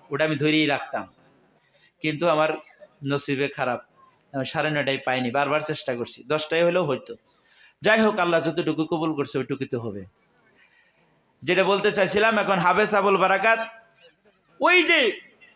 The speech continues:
বাদশার স্ত্রী জায়গা মতো আবদার করছে, উপায় তো এখন নাই।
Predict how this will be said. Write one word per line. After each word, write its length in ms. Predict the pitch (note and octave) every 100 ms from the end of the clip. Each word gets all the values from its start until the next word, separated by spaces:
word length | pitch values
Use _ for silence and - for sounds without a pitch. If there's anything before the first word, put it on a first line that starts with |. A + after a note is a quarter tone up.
| _ _ _ _ _ _ _ -
বাদশার 380 | F#3 - G3+ F#3+
স্ত্রী 420 | - F#3+ E3 A#2+ - _ -
জায়গা 340 | C3+ F3+ F3+ F3+
মতো 200 | F3 E3+
আবদার 340 | E3 E3+ E3
করছে, 260 | D3 D3+ D#3+
উপায় 240 | D3+ D#3
তো 120 | D#3
এখন 220 | D3+ D#3+ C#3+
নাই। 220 | C#3